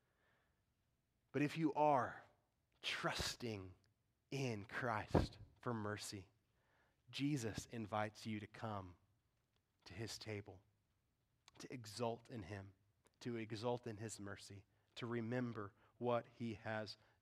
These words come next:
done. Uh, and this is a meal that's not just for our local body, it's a meal for the global body of Christ. So if you're a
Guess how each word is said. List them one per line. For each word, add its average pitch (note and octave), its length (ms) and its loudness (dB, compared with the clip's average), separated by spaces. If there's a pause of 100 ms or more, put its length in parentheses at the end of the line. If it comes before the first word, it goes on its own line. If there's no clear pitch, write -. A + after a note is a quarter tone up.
(140)
done. A2 300 2 (420)
Uh, B2 180 -2
and C#3 280 4
this D3 140 -2
is C#3+ 120 -2
a C#3+ 80 4
meal D3+ 300 8
that's C3 200 -2
not C3+ 200 6
just C#3+ 260 -2
for B2+ 140 2
our D3 320 10 (240)
local D#3 340 8
body, C#3+ 420 10
it's - 140 0
a A2 100 2 (200)
meal C3+ 280 6
for C#3 140 -4
the A#2+ 80 -2
global C3 480 4
body C3+ 380 6
of B2 100 -6
Christ. C3+ 480 0
So A2+ 160 0 (220)
if A2 140 -4
you're D#3 140 6
a B2 140 8